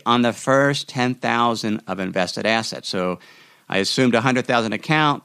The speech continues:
that the first ten thousand were free, the next ninety thousand was at zero point two five percent.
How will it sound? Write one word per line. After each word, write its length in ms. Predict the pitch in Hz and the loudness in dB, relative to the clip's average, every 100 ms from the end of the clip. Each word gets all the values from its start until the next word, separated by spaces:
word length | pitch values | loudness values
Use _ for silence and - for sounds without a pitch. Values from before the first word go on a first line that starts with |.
| _ | _
that 240 | 107 - | -8 -6
the 80 | - | -10
first 300 | - 147 143 | 0 0 2
ten 160 | 147 135 | 0 0
thousand 380 | 139 127 120 113 | 2 2 0 -2
were 100 | 110 | -4
free, 520 | - 147 147 139 135 - - _ | -4 0 2 2 0 -8 -20 _
the 80 | - | -2
next 300 | 107 123 - | 2 2 0
ninety 280 | 123 117 117 | 0 2 0
thousand 480 | 113 110 101 95 101 | 0 2 2 2 -2
was 160 | 95 104 | -2 0
at 300 | 95 95 - - | 0 0 -2 -12
zero 300 | 92 101 95 | -6 -2 -2
point 380 | 90 - 90 90 _ _ _ _ | -4 -6 -4 -4 _ _ _ _
two 200 | - 110 | -6 -4
five 440 | 101 - 78 76 - | -4 -2 -2 -2 -6
percent. 440 | 80 - 95 64 | -8 -6 -4 -6